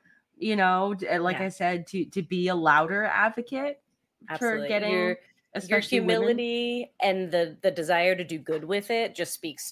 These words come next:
Speaker 2: to your character and, and who you are and why you won, because that your immediate thing is, "This has given me an opportunity to be more influential and, like, help more people." Like, that's, um, that says volumes right there. So I love it.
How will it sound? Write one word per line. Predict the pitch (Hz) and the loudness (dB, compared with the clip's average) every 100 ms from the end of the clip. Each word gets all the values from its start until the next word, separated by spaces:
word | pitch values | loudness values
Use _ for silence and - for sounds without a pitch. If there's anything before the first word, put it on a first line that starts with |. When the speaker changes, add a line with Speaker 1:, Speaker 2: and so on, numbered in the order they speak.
| - | -10
Speaker 2:
to | 170 151 147 | -8 -6 -8
your | 139 156 | -8 -10
character | - 147 139 135 - 147 135 107 - | -8 -6 -6 -6 -6 -4 -4 -6 -8
and, | 139 131 135 | -8 -8 -8
and | 156 156 | -6 -6
who | 156 | -8
you | 143 147 | -6 -4
are | 143 151 | -2 -2
and | 185 | 2
why | 196 | 4
you | 226 226 208 | 4 2 -2
won, | 247 190 113 113 110 | 0 0 -2 -10 -12
because | 165 175 147 - - - _ _ - | -6 -6 -6 -10 -20 -20 _ _ -2
that | 190 175 | 0 0
your | 175 180 185 | -2 2 4
immediate | 190 190 190 202 185 175 - | 4 2 0 2 0 0 2
thing | 175 160 | 0 0
is, | 143 | -4
"This | 135 151 | -4 -4
has | 165 151 | -6 -4
given | 170 160 | 0 0
me | 160 151 | -2 -4
an | 143 | -6
opportunity | 139 143 - 143 135 131 | -8 -8 -10 -10 -8 -8
to | 127 | -6
be | 135 | -8
more | 135 | -8
influential | 123 131 139 123 131 147 135 | -10 -8 -8 -8 -8 -4 -4
and, | 127 | -4
like, | 117 113 - | -8 -12 -8
help | 123 120 | -8 -6
more | 135 127 | -8 -10
people." | - 135 180 185 | -12 -2 2 2
Like, | 185 131 | 0 -2
that's, | 147 139 - - - | -2 -2 -2 -6 -4
um, | 131 123 - | -4 -6 -10
that | 156 - | -8 -2
says | 151 135 | 0 0
volumes | 131 127 120 120 123 | -2 -4 -8 -14 -14
right | 117 | -14
there. | - 101 - _ _ _ | -10 -10 -10 _ _ _
So | - - 107 131 - _ _ _ - | -14 -12 -12 -14 -20 _ _ _ -10
I | 139 | -8
love | 135 127 123 | -6 -6 -8
it. | - | -12